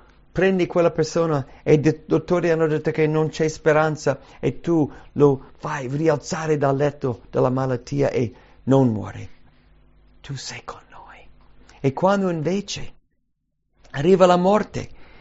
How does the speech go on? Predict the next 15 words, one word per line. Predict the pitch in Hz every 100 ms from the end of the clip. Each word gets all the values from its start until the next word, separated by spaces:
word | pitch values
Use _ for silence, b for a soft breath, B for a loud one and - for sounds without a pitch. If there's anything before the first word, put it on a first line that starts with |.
| b
anche | - 165 190
se | 190 175
dicevano: | 151 156 180 180 156 151
"No, | 151
no, | 160 151
qui | 135 185
non | 180 156
c'è | 151 139
rischio", | 160 - - 110 104 B -
invece | 147 160 - 143
muore, | 165 247 185 95 b b b _ _ -
tu | - 160 - -
sei | - - 135 - - _ _
con | - 156 135 123
noi | 127 127 104